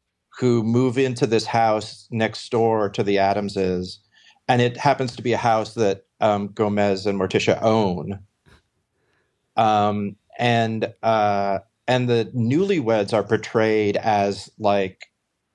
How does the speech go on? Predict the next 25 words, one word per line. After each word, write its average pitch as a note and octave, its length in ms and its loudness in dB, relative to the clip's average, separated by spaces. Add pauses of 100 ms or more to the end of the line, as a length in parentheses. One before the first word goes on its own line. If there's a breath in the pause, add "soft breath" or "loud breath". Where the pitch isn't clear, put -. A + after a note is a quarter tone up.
(640)
like, A2+ 220 2
a B2 80 4
young A2+ 760 0 (640 soft breath)
sort A2 260 2
of G2+ 100 2
sixties A#2+ 680 -2
couple A2 520 0
who A#2+ 300 2 (100)
do C3+ 140 2
nothing C3+ 480 0
but, A#2 240 0
like, A2+ 260 0
nag A2+ 380 2
at A#2 80 -4
each G#2+ 160 -4
other G2+ 300 2
and G3+ 100 0
hate D#3+ 340 -2
to D3 80 -2
be A2+ 160 0
around F#2 360 0
each - 160 -4
other. F#2+ 400 0
And G2+ 520 0 (520 loud breath)
they're A#2 340 2